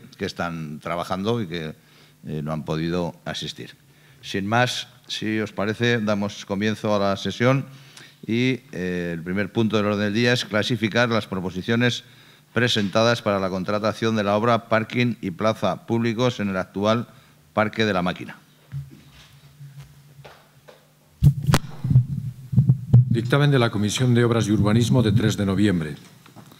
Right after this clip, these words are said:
Speaker 2: Mediante acuerdo del Pleno de fecha tres de julio, se aprobó el expediente y el pliego de cláusulas administrativas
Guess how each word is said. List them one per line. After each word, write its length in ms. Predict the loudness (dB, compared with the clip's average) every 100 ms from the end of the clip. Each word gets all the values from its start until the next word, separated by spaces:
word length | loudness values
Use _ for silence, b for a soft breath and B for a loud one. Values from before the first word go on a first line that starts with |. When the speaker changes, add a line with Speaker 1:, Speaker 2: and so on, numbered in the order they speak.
| B B B B B
Speaker 2:
Mediante 360 | 2 2 4 2
acuerdo 320 | 4 4 6
del 160 | 4
Pleno 320 | 4 2 4 4
de 100 | 2
fecha 380 | 0 0 0
tres 240 | 0 -2 0
de 80 | -4
julio, 540 | 2 4 6 4 2 -4 B B B B
se 180 | -4 0
aprobó 380 | 2 4 4 6
el 100 | 6
expediente 680 | 2 2 2 4 4 4 4
y 120 | 4
el 100 | 2
pliego 300 | 2 2 4
de 120 | 2
cláusulas 540 | 2 0 2 -2 -2 -2
administrativas 1040 | 0 2 2 2 0 4 4 4 0